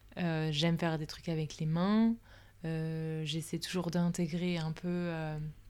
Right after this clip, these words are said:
un élément physique. Enfin, je sais pas comment l'exprimer, mais, euh, j'aime bien, euh, faire des choses, quoi.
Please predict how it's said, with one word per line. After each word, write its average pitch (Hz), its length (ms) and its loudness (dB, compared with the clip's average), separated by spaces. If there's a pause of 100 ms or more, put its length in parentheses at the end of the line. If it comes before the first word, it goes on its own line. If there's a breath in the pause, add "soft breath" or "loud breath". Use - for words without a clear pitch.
(260)
un 180 160 2
élément 175 320 2
physique. 196 420 -6
Enfin, 196 120 -8
je 185 60 -4
sais - 60 -6
pas 226 80 -6
comment 214 200 -6
l'exprimer, 180 580 -6
mais, 202 140 -4 (160)
euh, 156 220 -8 (1400 soft breath)
j'aime 160 380 -4
bien, 180 480 -4
euh, 156 320 -6
faire 175 360 -2
des 170 140 -2
choses, 156 340 -4
quoi. - 200 -10